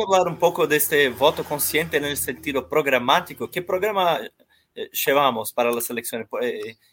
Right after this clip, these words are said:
y, y que encantó este sector importante que hace esta experiencia a la izquierda que estás hablando.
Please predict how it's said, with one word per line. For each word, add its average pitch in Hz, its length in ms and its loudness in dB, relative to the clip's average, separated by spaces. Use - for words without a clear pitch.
y, - 260 -8
y 117 40 -6
que 135 120 -12
encantó 131 540 -2
este 113 280 -4
sector 131 420 0
importante 127 720 -2
que 107 280 -6
hace 131 300 -2
esta 120 160 -8
experiencia 117 480 -6
a - 20 -2
la 117 60 0
izquierda 110 380 -6
que 110 120 -14
estás 110 260 -6
hablando. 101 400 -10